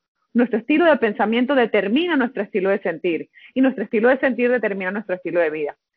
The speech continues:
Y con esto no estoy a favor ni en contra de ser emocionales, porque también depende qué signifique para una persona ser emocional.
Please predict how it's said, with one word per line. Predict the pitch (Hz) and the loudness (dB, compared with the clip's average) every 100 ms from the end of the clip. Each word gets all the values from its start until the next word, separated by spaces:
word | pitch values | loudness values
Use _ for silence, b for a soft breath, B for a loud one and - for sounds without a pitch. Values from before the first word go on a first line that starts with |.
| _ | _
Y | 277 | -6
con | 254 339 | -2 -2
esto | 349 392 | -2 -2
no | |
estoy | 370 392 | 0 0
a | 339 | 2
favor | 262 247 302 359 | 2 2 0 -2
ni | 254 247 | -4 -4
en | 220 | -2
contra | 220 233 302 | -4 -2 -2
de | 254 | 0
ser | 240 | -2
emocionales, | 285 277 285 180 277 220 160 - - | 0 -2 -4 0 2 2 0 -6 -10
porque | 208 240 | -6 -4
también | - 233 233 | -4 -4 -4
depende | 285 294 294 | -4 -6 -6
qué | 294 | -8
signifique | - 285 269 311 349 | -8 -6 -4 -4 -2
para | 240 202 | 2 2
una | 226 | 2
persona | 233 233 202 214 | -2 -4 -4 -2
ser | 202 | 0
emocional. | 196 196 196 156 | -2 -4 -4 -4